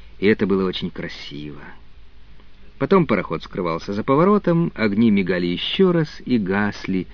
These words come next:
шум замирал, и на реке опять становилось тихо. Потом до нас докатывались и волны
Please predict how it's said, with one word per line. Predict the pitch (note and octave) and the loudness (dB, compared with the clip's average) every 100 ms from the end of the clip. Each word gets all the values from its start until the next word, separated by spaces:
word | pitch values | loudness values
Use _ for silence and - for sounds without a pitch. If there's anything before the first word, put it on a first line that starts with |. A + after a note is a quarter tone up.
| - - - - | -14 -16 -16 -14
шум | - E3+ C#3 | 4 8 8
замирал, | G#2 G2+ G#2 E3 F#3+ F#3 E3+ - - - - | 8 6 8 8 6 4 0 -12 -18 -16 -4
и | F#2 | 0
на | F#2 | 2
реке | F2 - D3 | 2 2 2
опять | A2 - F2+ G2 | 2 0 0 -2
становилось | - F#2 E2+ E2+ D#2+ - - | -4 -2 0 0 -2 -6 -14
тихо. | - D2+ C#2+ - - - - - - - - - - - - - | -10 -10 -10 -12 -14 -14 -16 -18 -16 -16 -16 -16 -16 -18 -12 -6
Потом | F2+ A2 A2+ | 2 6 8
до | G#2 | 8
нас | G#2+ A2 G#2 | 8 6 4
докатывались | F#2+ G#2+ A2+ A#2 G#2+ G#2+ G2+ A2+ | 4 4 4 4 4 4 4 2
и | |
волны | G#2 B2 A2 F#2 E2 D2+ | 6 8 8 4 -2 -6